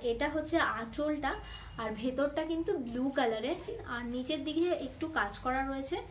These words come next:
ব্লুটার মধ্যে, এই যে এরকম কাজটা বডিটাতে। তো এটাও ভালো বেশ, তবে এর আঁচলের কালারটা আমার খুব ভালো লেগেছে, সি গ্রিন টাইপের। তো এই যে দেখতেই পাচ্ছ আঁচলটা কিন্তু এটা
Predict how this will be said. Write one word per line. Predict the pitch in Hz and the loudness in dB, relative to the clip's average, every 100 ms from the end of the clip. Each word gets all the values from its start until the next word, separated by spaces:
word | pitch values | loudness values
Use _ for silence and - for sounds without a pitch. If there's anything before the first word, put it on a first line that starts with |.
| - - - - | -14 -14 -12 -6
ব্লুটার | 220 240 254 262 240 | -2 -2 0 -2 -2
মধ্যে, | 240 226 269 | -4 -4 -2
এই | 294 220 | 0 0
যে | 208 | 0
এরকম | 196 196 208 202 | -2 -4 -6 -6
কাজটা | 180 190 - 180 - - - - - - | -8 -8 -10 -8 -8 -10 -12 -12 -12 -6
বডিটাতে। | 214 190 190 196 202 208 - - - - - - | -4 -2 -4 -8 -8 -10 -10 -12 -10 -8 -6 -2
তো | 247 | 2
এটাও | 247 269 330 330 | 4 6 6 6
ভালো | 311 294 302 | 4 4 6
বেশ, | 302 - 285 | 4 4 0
তবে | 247 247 | 0 2
এর | 254 247 262 254 - | 2 2 0 -2 0
আঁচলের | 262 330 339 349 | 0 4 4 4
কালারটা | 302 277 277 | 6 6 4
আমার | 311 339 | 0 -2
খুব | - 277 | -2 -2
ভালো | 240 233 233 | 0 0 0
লেগেছে, | 226 262 392 | 0 0 -2
সি | 415 285 | -2 -2
গ্রিন | 240 233 247 | -2 -2 -4
টাইপের। | 254 233 226 311 - - - - - - - | -2 -2 2 0 0 -12 -14 -14 -14 -12 -8
তো | 214 208 - - - - - - - | -6 -4 -6 -10 -14 -12 -10 -10 -8
এই | 185 | -8
যে | - - - - - - - - | -8 -8 -8 -10 -14 -12 -12 -10
দেখতেই | 247 - 202 | -10 -8 -6
পাচ্ছ | 196 - 320 359 - - - - - | -8 -8 -8 -8 -10 -14 -16 -12 -10
আঁচলটা | 226 226 226 220 | -8 -4 -4 -2
কিন্তু | 214 220 226 | -4 -4 -4
এটা | - - | -4 -4